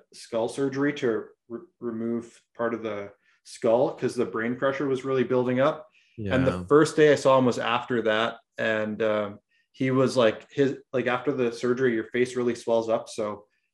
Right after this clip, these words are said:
Speaker 1: and they, he had long hair, probably down to here, like, curly. Um,
Speaker 2: Mm-hmm.
Speaker 1: and they cut that all off to do <laughs> the surgery. So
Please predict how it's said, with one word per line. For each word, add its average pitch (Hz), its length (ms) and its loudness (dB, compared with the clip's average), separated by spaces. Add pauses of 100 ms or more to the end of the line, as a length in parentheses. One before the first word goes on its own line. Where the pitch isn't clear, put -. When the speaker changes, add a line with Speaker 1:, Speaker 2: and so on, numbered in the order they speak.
(220)
Speaker 1:
and 147 160 0
they, 156 300 2
he - 160 -4
had 160 100 4
long 127 300 2
hair, 120 320 2
probably 117 280 0
down 110 280 -4
to 113 60 -10
here, 113 320 -4
like, 107 200 -8
curly. 120 560 -2 (400)
Um, 110 180 -2
Speaker 2:
Mm-hmm. 104 340 -2 (280)
Speaker 1:
and 127 120 0
they 127 60 4
cut 143 240 0
that 131 180 6
all 117 200 6
off 117 260 0
to 120 100 -6
do 120 220 0
<laughs> - 80 -14
the 139 100 -6
surgery. 135 520 2
So 113 340 0